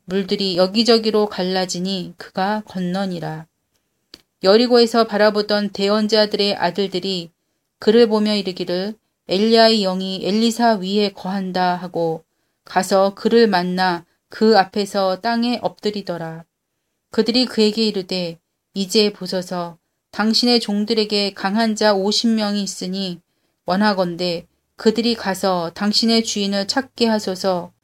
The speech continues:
혹시 주의 영께서 그를 들어다가 어느 산에나 어느 골짜기에 던지셨을까 염려하나이다." 하매, 그가 이르되,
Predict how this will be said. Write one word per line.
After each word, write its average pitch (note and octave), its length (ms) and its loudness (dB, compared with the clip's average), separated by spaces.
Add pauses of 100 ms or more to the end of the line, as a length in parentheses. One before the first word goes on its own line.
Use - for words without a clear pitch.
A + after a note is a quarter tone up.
(220)
혹시 G#3+ 580 2
주의 A3 380 4
영께서 G3 720 2
그를 A3 320 4
들어다가 F3+ 760 2 (440)
어느 G3+ 280 2
산에나 G#3 600 0
어느 G#3 260 2
골짜기에 G#3 720 4
던지셨을까 G#3 960 2
염려하나이다." G3+ 840 2
하매, F3+ 460 -4 (500)
그가 G#3+ 300 4
이르되, F#3 540 0